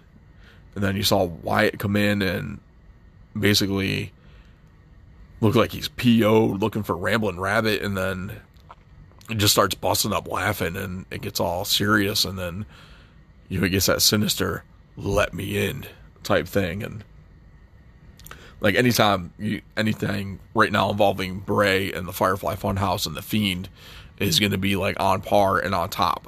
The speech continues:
as far as, like, any type of segment at all.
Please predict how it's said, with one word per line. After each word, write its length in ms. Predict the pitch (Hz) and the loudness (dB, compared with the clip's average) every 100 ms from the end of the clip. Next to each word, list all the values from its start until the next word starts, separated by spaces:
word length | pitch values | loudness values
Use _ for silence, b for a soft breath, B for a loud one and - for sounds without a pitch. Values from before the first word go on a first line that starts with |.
| - | -6
as 160 | 95 | -4
far 220 | - 95 87 | -2 -2 -2
as, 100 | 98 | -2
like, 220 | 95 - | -6 -4
any 380 | 98 95 90 92 - | -6 -6 -6 -8 -2
type 240 | 101 87 | -2 0
of 80 | - | 0
segment 400 | 90 95 92 90 | 0 -2 -6 -6
at 100 | 90 | -4
all. 280 | - 117 | -4 -6